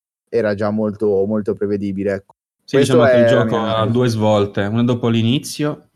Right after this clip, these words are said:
Speaker 2: in cui si
Speaker 1: Sì.
Speaker 2: apre un po' più l'Ishimura, e
Speaker 1: Sì.
Speaker 2: poi quando arriva la, mm, nave dei militari, quella è
Speaker 1: Sì.
Speaker 2: la seconda svolta, che trovi anche il nuovo tipo di nemico. Effettivamente
Speaker 1: Esatto.
Speaker 2: i nemici sono, i nemici sono un po' pochi in questo gioco,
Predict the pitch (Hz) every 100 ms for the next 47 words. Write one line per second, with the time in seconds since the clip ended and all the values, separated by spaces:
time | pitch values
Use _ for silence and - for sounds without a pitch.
0 | _ _ - 110 113 127 110 110 104 107
1 | 107 104 - 107 110 127 139 139 - _
2 | _ - 123 107 110 110 104 107 101 101
3 | 101 101 98 98 98 95 95 _ _ -
4 | 101 98 101 - _ _ _ _ _ 90
5 | 92 90 90 90 92 85 85 85 _ _
6 | 101 95 95 92 92 90 90 - 107 113
7 | 101 101 95 98 98 95 98 98 98 95
8 | 92 101 92 92 92 87 90 - _ -
9 | 101 104 110 113 120 107 107 101 98 _
10 | 101 101 98 98 95 101 107 101 98 92
11 | 95 107 101 104 107 110